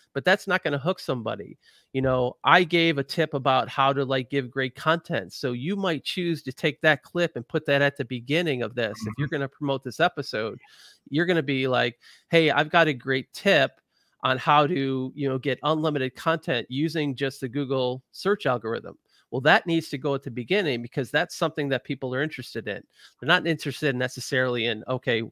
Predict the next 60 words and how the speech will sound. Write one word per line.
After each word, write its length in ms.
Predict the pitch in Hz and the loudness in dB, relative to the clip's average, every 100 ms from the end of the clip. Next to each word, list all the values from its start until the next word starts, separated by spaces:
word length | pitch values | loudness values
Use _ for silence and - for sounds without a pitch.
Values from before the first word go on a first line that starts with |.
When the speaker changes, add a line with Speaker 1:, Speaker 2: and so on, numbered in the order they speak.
| _ _ _ | _ _ _
Speaker 1:
what 160 | 135 131 | 0 0
are 80 | |
Bob's 320 | 113 127 117 120 | 4 4 4 0
accomplishments 640 | - 127 - 131 127 - | -4 -4 -4 -6 -6 -8
and 80 | 120 | -8
things 220 | 127 113 | -6 -6
like 200 | 113 110 - | -4 -4 2
that?" 240 | 127 95 | 2 2
That's 180 | 170 - | -2 2
all 200 | 160 127 | 0 2
interesting. 640 | 151 175 143 - 101 - - _ _ _ 101 | -2 -4 -8 -8 -8 -8 -16 _ _ _ -2
But 160 | 127 | 0
what 220 | 127 143 | 2 0
you 100 | 151 | 0
wanna 240 | 156 151 139 | 0 0 0
do 160 | 139 | -2
is 140 | 131 127 | -2 -4
you 60 | |
wanna 240 | 131 127 131 | -4 -2 0
hook 240 | 160 151 | -2 -2
them 180 | 135 127 | -2 -2
at 120 | 127 | -2
the 80 | 127 | -4
beginning. 520 | 117 113 120 104 90 - _ - _ | -6 -2 -2 -2 -8 -16 _ -20 _
And 120 | 120 | 0
then 200 | 131 127 | 2 2
you, 160 | 113 123 | 0 -4
of 100 | - | -6
course, 380 | - 135 120 - | -2 -2 -2 -6
you 120 | 120 | -8
give 260 | 104 143 147 | -2 0 2
them 160 | 160 156 | 0 0
the 80 | |
good 240 | 147 160 - | 0 -4 -2
content. 640 | 151 127 123 131 123 123 _ _ - _ | 2 2 2 0 0 -2 _ _ -20 _
And 120 | 139 | 2
then 140 | 143 135 | 4 4
a, 120 | - 151 | 2 0
a, 100 | 147 156 | 0 2
a 60 | |
video 500 | 139 240 254 214 190 | 2 4 6 6 4
is 180 | - 135 | 0 -2
going 200 | 165 165 | 0 0
to 40 | |
be 140 | 147 139 | 0 0
good 260 | 143 143 | 2 2
if 120 | 135 139 | 2 -2
you 100 | 135 | 0
have 240 | 143 139 | 2 2
something 380 | - 139 139 135 | 0 -4 -2 -2
at 120 | 127 | -2
the 180 | 120 117 | 0 2
end 260 | 120 117 | 2 0
that 160 | 113 - | -2 -4
says, 400 | - 117 113 110 | -2 0 0 -4
"Here's 420 | - 147 160 143 | -4 -2 -2 -2
what 200 | 135 127 | -2 -2
to 80 | 135 | -4
do 200 | 120 113 | -6 -6
next." 520 | 107 110 - - - | -6 -8 -10 -18 -20